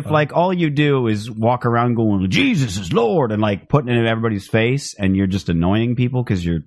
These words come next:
Speaker 2: a fucking pretentious cock.
Speaker 1: Actually
Speaker 2: And you do commercials where you're like, "I'm alive 'cause mama didn't have an abortion," and, like, that's why people shouldn't be pro-choice, and, and just the, the, the,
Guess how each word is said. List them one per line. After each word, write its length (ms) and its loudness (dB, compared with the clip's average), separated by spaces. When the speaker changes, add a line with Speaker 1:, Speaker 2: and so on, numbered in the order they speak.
Speaker 2:
a 80 -8
fucking 380 -2
pretentious 420 -2
cock. 240 0
Speaker 1:
Actually 480 -2
Speaker 2:
And 220 0
you 80 2
do 160 0
commercials 640 0
where 120 0
you're 140 0
like, 240 -2
"I'm 160 0
alive 400 0
'cause 180 -2
mama 300 0
didn't 240 0
have 220 0
an 60 -4
abortion," 560 0
and, 160 2
like, 260 0
that's 300 -2
why 300 2
people 340 0
shouldn't 320 0
be 100 -2
pro-choice, 840 0
and, 340 0
and 280 2
just 240 0
the, 120 4
the, 300 0
the, 380 0